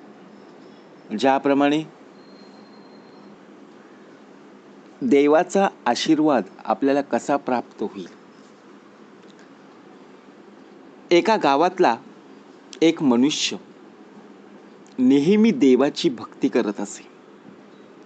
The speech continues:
तो रोज सकाळी संध्याकाळी मंदिरात जाऊन देवाला नमस्कार करायचा आणि त्याच्या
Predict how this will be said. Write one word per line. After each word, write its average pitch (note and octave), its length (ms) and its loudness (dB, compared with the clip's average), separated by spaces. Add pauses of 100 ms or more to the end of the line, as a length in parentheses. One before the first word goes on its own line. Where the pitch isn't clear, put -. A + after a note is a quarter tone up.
(1500)
तो G3 140 4
रोज G#3+ 300 4
सकाळी E3+ 540 0
संध्याकाळी D3 640 2
मंदिरात C3 520 2
जाऊन A#2 380 -2 (580)
देवाला C3 360 4
नमस्कार A#2 520 -2
करायचा G#2 440 -10 (2250)
आणि G#3+ 180 2 (120)
त्याच्या D3+ 480 0